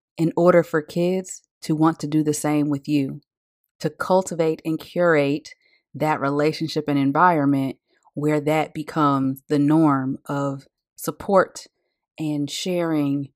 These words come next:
and caring. You have to show up as your authentic self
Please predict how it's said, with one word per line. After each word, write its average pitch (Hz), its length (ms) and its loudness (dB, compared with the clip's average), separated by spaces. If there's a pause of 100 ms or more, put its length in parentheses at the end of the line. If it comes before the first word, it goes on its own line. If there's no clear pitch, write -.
(280)
and 135 240 -6
caring. 156 680 0 (280)
You 214 180 0
have 196 220 2
to 196 80 -4
show 185 200 2
up 180 100 2
as 170 180 2
your 202 140 2
authentic 156 500 0
self 156 460 0